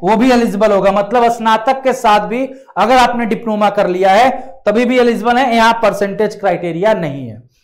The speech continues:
स्नातक के साथ अगर आपने डीएलएड फीएलएड किया है तब के लिए आपका percentage criteria नहीं रखा गया है। हाँ, बीएड अगर आपने किया है स्नातक के साथ तो percentage होगा।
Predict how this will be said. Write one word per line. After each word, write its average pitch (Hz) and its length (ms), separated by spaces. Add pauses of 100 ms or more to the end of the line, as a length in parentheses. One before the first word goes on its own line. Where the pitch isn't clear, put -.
(260)
स्नातक 240 640
के 294 100
साथ 269 300
अगर 254 180
आपने 247 300
डीएलएड 220 380
फीएलएड 214 420
किया 185 220
है 233 200 (400)
तब 233 220
के 254 80
लिए 240 120
आपका 226 280
percentage 202 520
criteria 196 520
नहीं 160 200
रखा 185 280
गया 202 160
है। 214 140 (460)
हाँ, 208 460
बीएड 302 360
अगर 262 200
आपने 240 360
किया 208 320
है 202 120
स्नातक 175 480
के 180 100
साथ - 640
तो 214 80
percentage 185 640
होगा। 123 240